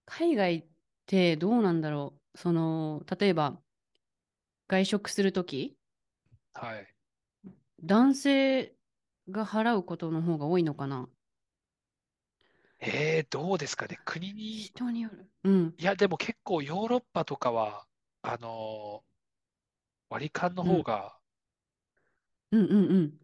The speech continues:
Speaker 2: 割り勘の方が普通だと思いますけど、
Speaker 1: そう。
Speaker 2: ヨーロッパは。
Speaker 1: そう思いました。
Speaker 2: はい。
Speaker 1: うん。
Speaker 2: でも、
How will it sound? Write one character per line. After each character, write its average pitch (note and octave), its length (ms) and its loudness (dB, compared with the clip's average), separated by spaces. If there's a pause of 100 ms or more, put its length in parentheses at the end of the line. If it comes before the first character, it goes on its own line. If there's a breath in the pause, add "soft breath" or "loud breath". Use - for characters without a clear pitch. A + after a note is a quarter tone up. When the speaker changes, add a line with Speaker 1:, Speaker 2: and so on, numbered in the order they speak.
(120)
Speaker 2:
割 D#3 180 0
り G3 60 4
勘 G#3+ 260 2
の A3 100 -4
方 G3+ 240 0
が E3 100 2
普 D3+ 160 -8
通 - 160 -10
だ C3 80 -6
と B2+ 100 -14
思 A2 140 -14
い G#2 40 -16
ま G#2+ 120 -14
す - 80 -16
け A2 100 -16
ど、 A2+ 120 -14
Speaker 1:
そ A2 60 -14
う。 A2 40 -10
Speaker 2:
ヨ B2 120 -8
ー - 20 -8
ロ C3 80 -8
ッ B2 40 -12
パ - 160 -10
は。 F#2+ 200 -12 (920)
Speaker 1:
そ - 220 -2
う G3 80 4
思 F#3+ 180 4
い F#3+ 60 4
ま F3+ 180 2
し F3 60 -12
た。 D3 180 -12 (280)
Speaker 2:
は B2 260 2
い。 - 40 -10
Speaker 1:
う E3+ 40 0
ん。 D#3 300 0 (640)
Speaker 2:
で E3 100 2
も、 E3+ 600 0